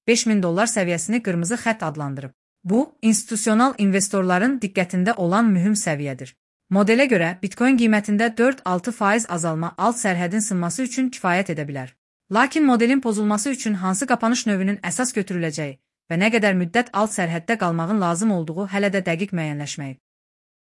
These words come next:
Ekspert rəyləri və gələcəyə baxış. Giovanni Santostazzi-nin Power Law modeli Bitcoin-in qiymətinin zamanla təxminən beş nöqtə səkkiz gücündə artdığını qəbul edir.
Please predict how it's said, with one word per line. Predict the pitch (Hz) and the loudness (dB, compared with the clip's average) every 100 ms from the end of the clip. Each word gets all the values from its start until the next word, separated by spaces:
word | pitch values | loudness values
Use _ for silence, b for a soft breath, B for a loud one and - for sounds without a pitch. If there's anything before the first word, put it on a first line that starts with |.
| - | -2
Ekspert | 214 - - 285 190 | -2 0 2 2 2
rəyləri | 202 175 160 160 247 - 190 | 2 2 0 -2 -4 -4 0
və | 196 | 0
gələcəyə | 180 170 165 180 208 196 | 2 0 0 2 0 0
baxış. | 147 135 - - _ _ _ _ _ _ _ _ _ - | -6 -8 -14 -14 _ _ _ _ _ _ _ _ _ -2
Giovanni | 202 208 269 | 2 4 4
Santostazzi-nin | - 240 226 220 214 208 240 240 262 | 4 2 2 0 0 2 4 4 4
Power | 214 202 233 | 2 2 4
Law | 208 196 | 2 2
modeli | 180 190 247 | 2 0 0
Bitcoin-in | 220 - 208 196 202 185 | -2 -2 -2 0 0 0
qiymətinin | 170 160 180 185 175 | -2 -2 -2 -2 0
zamanla | 170 208 247 233 | 0 2 2 0
təxminən | 196 180 170 165 | -2 -2 -4 -2
beş | 226 240 208 | -2 0 -2
nöqtə | 202 | -4
səkkiz | 233 190 185 254 | -2 -4 -4 -6
gücündə | 202 170 160 175 | -4 -4 -4 -4
artdığını | 165 160 165 175 208 | -4 -6 -4 -2 0
qəbul | 175 156 147 | 0 -2 -6
edir. | 135 | -8